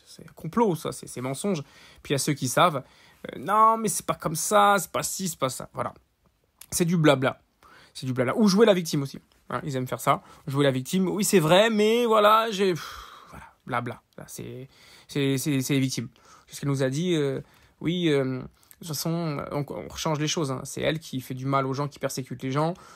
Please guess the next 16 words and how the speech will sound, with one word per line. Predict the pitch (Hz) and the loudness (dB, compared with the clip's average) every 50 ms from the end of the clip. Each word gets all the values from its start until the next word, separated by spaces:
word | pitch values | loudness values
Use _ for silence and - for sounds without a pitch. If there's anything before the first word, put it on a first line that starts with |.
| - _ | -18 _
et | - 139 | -10 -10
qui... | 127 - - 139 131 127 123 120 | -10 -8 -6 -4 -2 -2 -2 -4
qui, | - - - 135 | -6 -10 -12 -12
qui | - - - | -10 -6 -4
laisse, | 127 131 127 - - - | -2 -2 -2 -4 -6 -6
euh, | 135 - - - - - - | -6 -8 -6 -8 -8 -8 -6
bon | 135 143 | -4 -2
nombre | 151 156 156 139 | -2 0 0 -2
de | 139 | -4
traces | 127 - - 143 139 - - | -4 -2 0 0 0 -2 -4
négatives | 143 139 143 139 131 - 151 135 | -4 -2 -2 -2 -2 -4 -4 -2
derrière | 135 127 127 127 123 135 | 0 0 0 2 2 2
elle. | 156 170 156 | 2 2 2
Mais, | 143 143 151 156 156 | 0 0 0 0 0
euh... | 147 135 | 0 0
de | 123 | -2